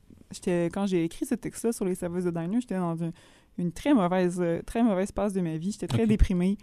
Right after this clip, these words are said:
Speaker 1: Euh, puis, euh, mais j'étais même en dépression, en fait. Euh, puis le, <laughs> c'est vrai, euh, carrément.
Speaker 2: T'avais besoin d'un petit peu de bienveillance en extra.
Speaker 1: Oui, voilà, genre, ça me fais-, ça me faisait du bien d'aller là. Je, je faisais pas grand-chose de, de mes journées,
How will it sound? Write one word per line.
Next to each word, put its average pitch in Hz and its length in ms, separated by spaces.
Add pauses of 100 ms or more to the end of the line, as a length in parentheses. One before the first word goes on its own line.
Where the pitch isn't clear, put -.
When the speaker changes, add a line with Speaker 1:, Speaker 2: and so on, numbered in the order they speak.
(280)
Speaker 1:
Euh, 170 140
puis, 175 340
euh, 160 440
mais 165 120
j'étais - 140
même 220 140
en 202 80
dépression, 170 540
en 180 120
fait. 208 220 (420)
Euh, 170 300
puis - 320
le, 160 440 (120)
<laughs> 208 100
c'est 208 140
vrai, 254 280 (120)
euh, 208 160
carrément. 202 360
Speaker 2:
T'avais 131 200
besoin 131 260
d'un 143 100
petit - 140
peu 127 80
de 123 60
bienveillance 110 480
en 104 80
extra. 98 420 (240)
Speaker 1:
Oui, 277 260
voilà, 220 300
genre, 240 140
ça 220 120
me 202 60
fais-, 202 80
ça 196 100
me 202 60
faisait 190 220
du 185 120
bien 208 140
d'aller 196 220
là. 226 80
Je, 247 160
je - 80
faisais 180 200
pas 190 140
grand-chose 202 420
de, 175 220
de 165 100
mes 170 180
journées, 175 380